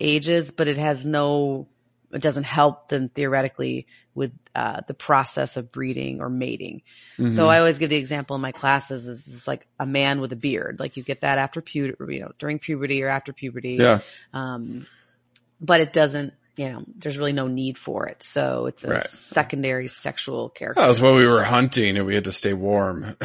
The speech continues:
Speaker 1: Uh,
Speaker 2: <laughs>
Speaker 1: something.
Speaker 2: The
Speaker 1: yeah,
Speaker 2: tundra.
Speaker 1: yeah, yeah, yeah, yeah. So, um, but yeah, these antlers is just nuts.
Speaker 2: Yeah, they're
Speaker 1: Like,
Speaker 2: really
Speaker 1: the fact
Speaker 2: cool.
Speaker 1: that the body
Speaker 2: Yeah.
Speaker 1: goes through that,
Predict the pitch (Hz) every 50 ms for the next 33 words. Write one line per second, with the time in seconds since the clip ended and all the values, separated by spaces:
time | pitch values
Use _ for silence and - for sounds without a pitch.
0 | 160 - - 208 240 262 262 269 269 277 269 214 - - 247 240 240 - 156 151
1 | - 156 156 - - 170 160 151 147 156 143 147 143 143 139 - - - - -
2 | 165 160 - - - - 160 - - 180 - - 170 156 139 - - - 208 185
3 | - - 175 156 147 143 143 139 135 135 - - - - - - - 240 226 -
4 | 147 143 143 139 135 131 127 120 117 117 117 - 180 175 190 190 196 180 196 202
5 | 175 - 190 196 196 190 185 170 156 165 156 147 - 170 147 - - 160 160 156
6 | 120 107 98 87 85 85 95 92 92 95 98 - 254 294 - 339 269 247 170 143
7 | 175 165 165 170 170 180 170 - 160 151 147 139 - - - 147 139 131 127 127
8 | 123